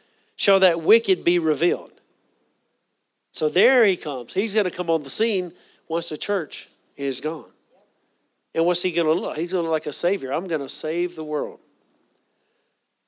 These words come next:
"Whom the Lord shall consume with the spirit of his mouth, and shall destroy him with the brightness of his coming. Even him whose coming is after the working of Satan,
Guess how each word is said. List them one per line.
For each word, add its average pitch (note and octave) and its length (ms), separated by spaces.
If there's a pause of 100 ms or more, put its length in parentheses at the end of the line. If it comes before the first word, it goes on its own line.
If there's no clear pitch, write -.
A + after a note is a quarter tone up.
(120)
"Whom C4 280
the F#3+ 160
Lord C4+ 500
shall G3 240
consume F3 680
with D#3+ 160
the D3 80
spirit G3 600 (100)
of D#3+ 100
his D#3 200
mouth, C3 420 (1400)
and E3+ 120
shall F3+ 220
destroy F3 480
him D3+ 300
with D3 180
the C#3 80
brightness D3 540
of C#3 100
his C3+ 160
coming. G#2+ 320 (1000)
Even B3+ 380
him A3 280
whose F#3+ 260
coming G#3+ 360
is E3 140
after F#3 260
the D#3 120
working E3+ 400
of C#3 100
Satan, D#3+ 640